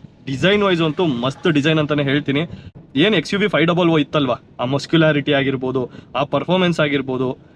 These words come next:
and ಕಂಫರ್ಟ್ ಆಗಿರ್ಬೋದು, ಆ ಎಲ್ಲದನ್ನು ಇದರಲ್ಲಿ ಕ್ಯಾರಿ ಔಟ್ ಮಾಡ್ತಾ ಹೊಸ ಟೆಕ್ನಾಲಜಿನ ಇನ್ಕ್ಲೂಡ್ ಮಾಡಿದ್ರು.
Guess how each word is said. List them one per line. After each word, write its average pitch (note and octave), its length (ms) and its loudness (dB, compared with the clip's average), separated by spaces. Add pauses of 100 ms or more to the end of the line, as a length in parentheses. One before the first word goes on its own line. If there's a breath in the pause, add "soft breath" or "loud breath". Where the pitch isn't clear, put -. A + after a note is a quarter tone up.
(180 loud breath)
and E3+ 120 0
ಕಂಫರ್ಟ್ F3+ 360 2
ಆಗಿರ್ಬೋದು, D3 380 0
ಆ C3+ 120 -4
ಎಲ್ಲದನ್ನು E3+ 520 2
ಇದರಲ್ಲಿ C#3+ 340 0
ಕ್ಯಾರಿ D3 300 2
ಔಟ್ D#3+ 180 0
ಮಾಡ್ತಾ C#3+ 420 0 (360 loud breath)
ಹೊಸ C#3+ 200 0
ಟೆಕ್ನಾಲಜಿನ E3+ 580 0
ಇನ್ಕ್ಲೂಡ್ D#3 360 0
ಮಾಡಿದ್ರು. C#3+ 420 0